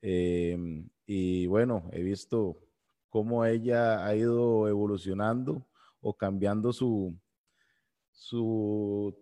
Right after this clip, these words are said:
su dirección de entrenamiento por las personas adultas mayores, y eso es bastante curioso y digno de,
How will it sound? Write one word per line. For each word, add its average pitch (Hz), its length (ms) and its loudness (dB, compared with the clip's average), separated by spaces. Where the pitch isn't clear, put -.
su - 180 0
dirección 120 480 4
de 160 60 4
entrenamiento 143 1000 2
por 104 480 4
las 95 280 -2
personas 104 500 0
adultas 104 340 4
mayores, 110 480 4
y 92 120 0
eso 98 400 2
es 98 840 0
bastante 92 480 -4
curioso 107 560 2
y 80 100 -2
digno 90 300 -2
de, 107 220 2